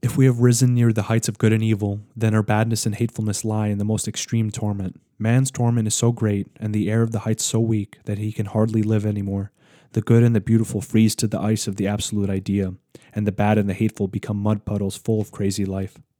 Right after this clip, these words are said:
Therefore, after his death, Christ had to journey to hell.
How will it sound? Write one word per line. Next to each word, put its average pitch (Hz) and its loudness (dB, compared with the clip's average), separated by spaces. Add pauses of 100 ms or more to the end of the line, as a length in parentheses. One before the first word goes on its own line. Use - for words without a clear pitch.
Therefore, 120 2
after 110 0
his 104 -2
death, 101 -2
Christ 113 0
had 120 -2
to 107 -8
journey 107 -2
to 107 -6
hell. 98 -4